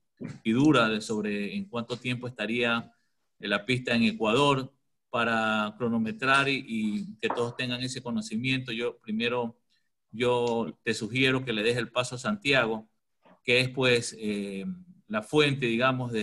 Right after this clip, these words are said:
de, de, de todo, eh, la pista,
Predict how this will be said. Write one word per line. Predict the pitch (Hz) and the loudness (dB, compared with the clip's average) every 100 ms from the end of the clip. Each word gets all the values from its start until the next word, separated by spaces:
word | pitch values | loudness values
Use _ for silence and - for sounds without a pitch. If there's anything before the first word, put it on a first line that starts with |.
| 101 | -4
de, | 98 92 87 | -8 -12 -14
de, | 98 95 | -16 -14
de | 98 95 | -14 -10
todo, | - 143 123 117 104 _ - | -2 0 0 0 -4 _ -16
eh, | 104 98 98 - - _ _ _ _ _ _ | -10 -2 -2 -2 -12 _ _ _ _ _ _
la | 95 - | -12 0
pista, | 156 131 127 113 | 0 0 -4 -6